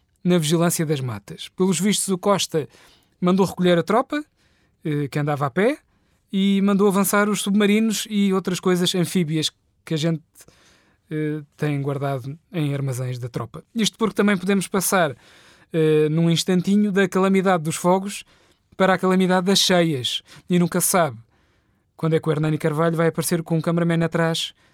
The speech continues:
a denunciar tudo. Esse gajo é um chato de galochas, confessou um governante chamado Augusto Santos Silva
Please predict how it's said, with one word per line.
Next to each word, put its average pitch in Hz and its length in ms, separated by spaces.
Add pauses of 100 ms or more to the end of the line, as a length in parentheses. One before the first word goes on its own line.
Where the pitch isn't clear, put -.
(300)
a 170 80
denunciar 151 480
tudo. 123 260 (680)
Esse 226 260
gajo 190 460 (220)
é 180 80
um 160 80
chato 208 340
de 185 80
galochas, 185 440
confessou 180 560
um 180 100
governante 160 580
chamado 156 360
Augusto 147 320
Santos 156 220
Silva 131 360